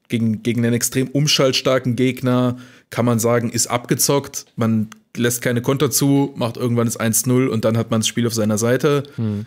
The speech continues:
Speaker 1: Äh, wenn das eins null nicht fällt, sieht's vielleicht schlechter aus, weiß man nicht. Ähm,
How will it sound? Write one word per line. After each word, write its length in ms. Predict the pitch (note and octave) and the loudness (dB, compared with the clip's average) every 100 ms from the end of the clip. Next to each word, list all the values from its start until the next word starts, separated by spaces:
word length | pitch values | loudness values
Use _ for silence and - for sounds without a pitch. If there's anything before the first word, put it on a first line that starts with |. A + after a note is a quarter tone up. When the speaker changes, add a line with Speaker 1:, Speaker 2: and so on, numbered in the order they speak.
| _ | _
Speaker 1:
Äh, 260 | A2 A2+ A2 | 0 2 2
wenn 120 | A#2 | 2
das 160 | A#2 - | 0 0
eins 220 | A2+ - | -2 0
null 140 | A#2 | 2
nicht 160 | B2+ - | 2 0
fällt, 500 | C3+ B2 B2 B2 - | 2 2 2 -4 -16
sieht's 220 | - A#2+ | -10 -6
vielleicht 220 | - A#2 - | 0 0 2
schlechter 320 | B2+ - C#3 | 0 0 0
aus, 200 | C#3+ B2+ | 0 0
weiß 160 | C3 C#3 | -2 -2
man 140 | C3+ | -2
nicht. 260 | C3+ - - _ - | -2 -6 -16 _ -6
Ähm, 440 | G#2+ G#2+ G#2+ G#2+ | -4 -2 -2 -4